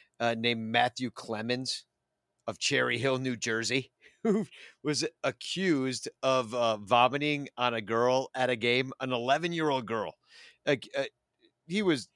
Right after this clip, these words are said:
uh, never convicted of this, but <laughs> it happened. And I love the picture of him from, uh, the, you know, kind of like the file records, Matthew, of Matthew Clemens. He's got a big black eye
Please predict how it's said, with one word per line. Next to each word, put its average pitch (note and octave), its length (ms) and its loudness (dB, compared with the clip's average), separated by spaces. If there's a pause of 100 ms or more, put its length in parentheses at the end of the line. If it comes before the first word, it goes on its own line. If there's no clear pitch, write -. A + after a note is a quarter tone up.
(140)
uh, C3+ 60 -14 (640)
never F3 280 4
convicted C3 640 -2
of F#2 160 -10
this, G#2 320 -4
but B2+ 240 2 (240)
<laughs> - 180 -20
it E3+ 140 0
happened. C#3+ 640 4 (440)
And D3 380 4
I D#3 120 8
love D3+ 380 2 (380)
the D#3+ 140 4
picture D3+ 480 0
of B2+ 140 -2
him B2 360 0
from, A#2+ 580 2
uh, G#2+ 440 0
the, G2+ 180 -6 (1120)
you A#2+ 160 -2
know, F#2+ 280 -4
kind A2 180 2
of F2+ 100 -6
like G2 200 -8
the G#2 80 -10
file A2 400 -2
records, G#2+ 600 -6
Matthew, A#2 460 -2
of G2+ 220 -6
Matthew A2+ 340 -4
Clemens. A2 400 -6 (300)
He's C#3 160 0
got - 180 2
a E3 60 4
big D3 240 -2
black B2+ 400 0
eye A#2 320 2